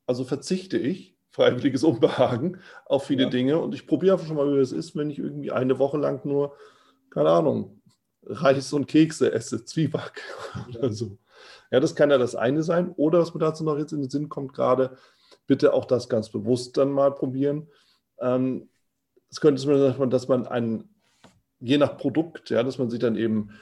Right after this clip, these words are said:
Speaker 1: das, die kleinste Einheit des Produktes nimmt, zum Beispiel C F D, den, den Mini-C F D, ja, wo man eben, oder Mikro-,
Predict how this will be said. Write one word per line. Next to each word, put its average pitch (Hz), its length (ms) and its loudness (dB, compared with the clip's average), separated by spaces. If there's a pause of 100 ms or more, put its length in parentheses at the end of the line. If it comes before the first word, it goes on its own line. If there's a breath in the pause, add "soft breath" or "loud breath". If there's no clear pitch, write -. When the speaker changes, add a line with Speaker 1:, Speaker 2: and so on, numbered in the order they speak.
(260 loud breath)
Speaker 1:
das, 127 220 2
die - 220 -12
kleinste 123 600 0
Einheit 127 360 2
des 123 160 -4
Produktes 135 540 -4
nimmt, 143 340 0
zum 117 120 -8
Beispiel 113 200 -4
C 117 240 -2
F 110 160 -6
D, 135 460 0
den, 104 420 -4
den 101 160 -2
Mini-C 135 480 2
F 131 140 -4
D, 127 260 -4
ja, 110 140 -2
wo 117 120 -2
man 113 120 -2
eben, 107 140 -2
oder 98 140 0
Mikro-, 131 640 2